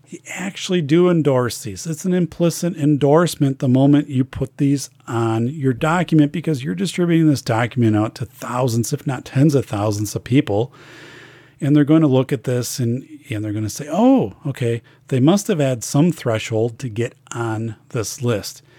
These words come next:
This is a huge mistake. I don't know why this happened, but it really takes the last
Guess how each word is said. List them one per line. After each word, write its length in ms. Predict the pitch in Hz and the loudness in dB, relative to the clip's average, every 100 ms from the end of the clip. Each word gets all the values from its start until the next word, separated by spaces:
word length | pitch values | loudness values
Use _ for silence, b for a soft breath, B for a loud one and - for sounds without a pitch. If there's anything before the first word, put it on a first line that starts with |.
| b b b | b b b
This 100 | - | -4
is 140 | 233 | 2
a 100 | 175 | 4
huge 420 | 135 120 165 165 147 | 2 4 4 4 4
mistake. 720 | 147 - - 113 110 - - _ b b b b b | 2 2 0 0 0 -4 -20 _ b b b b b
I 80 | 135 | 0
don't 220 | 147 143 | 4 4
know 360 | 135 135 120 143 - - 269 285 | 4 2 0 -6 -20 -20 -18 -14
why 440 | 104 110 123 135 | -6 -2 2 2
this 220 | 120 113 | 0 -4
happened, 460 | - 104 104 113 101 _ - | -4 -4 -4 -6 -6 _ -6
but 140 | 127 | -6
it 120 | 127 | -4
really 400 | 185 160 190 180 | 0 2 4 4
takes 800 | 160 - 120 127 - - - - _ b b b b b | 0 -2 -4 -4 -6 -12 -12 -20 _ b b b b b
the 120 | 131 | -4
last 720 | 113 135 139 139 123 - - | -2 0 2 0 -2 -6 -14